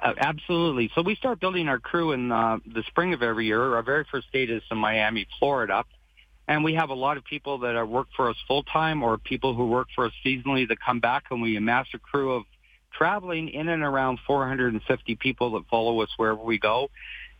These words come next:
And we start our training, our safety training, our customer service training right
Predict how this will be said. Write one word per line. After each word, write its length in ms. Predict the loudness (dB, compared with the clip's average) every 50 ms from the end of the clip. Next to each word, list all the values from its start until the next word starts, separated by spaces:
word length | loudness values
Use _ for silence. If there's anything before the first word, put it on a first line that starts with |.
| _ _ _ _ 0
And 140 | 0 2
we 100 | 2 0
start 300 | 0 0 2 2 2 2
our 100 | 2 0
training, 640 | -2 -2 -2 -2 0 0 2 2 2 2 0 0 -2 -2
our 260 | 0 0 2 2 0
safety 360 | 0 0 -2 -2 -2 -6 -6
training, 380 | -2 -2 -2 0 0 0 0 0
our 120 | 0 0
customer 440 | 0 -2 -2 -2 -2 -4 -2 -2 0
service 300 | 0 0 0 0 -2 -4
training 400 | -2 -2 0 0 2 2 2 2
right 260 | 2 2 2 2 0